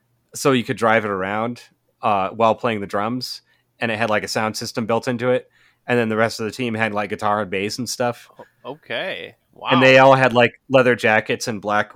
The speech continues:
Speaker 1: long wigs and stuff.
Speaker 2: Nice.
Speaker 1: <laughs> But, uh, so there was a,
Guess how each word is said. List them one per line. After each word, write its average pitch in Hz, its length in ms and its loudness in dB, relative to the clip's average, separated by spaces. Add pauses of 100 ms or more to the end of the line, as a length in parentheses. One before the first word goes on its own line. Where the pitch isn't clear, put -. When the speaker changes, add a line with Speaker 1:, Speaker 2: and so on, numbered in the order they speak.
(160)
Speaker 1:
long 101 280 -2
wigs 104 380 -2
and 107 140 -12
stuff. - 460 -10 (460)
Speaker 2:
Nice. 117 520 -10 (640)
Speaker 1:
<laughs> 127 100 -6 (840)
But, 127 180 6
uh, 113 260 4 (120)
so 135 460 0
there 151 160 6
was 151 180 4
a, 113 300 4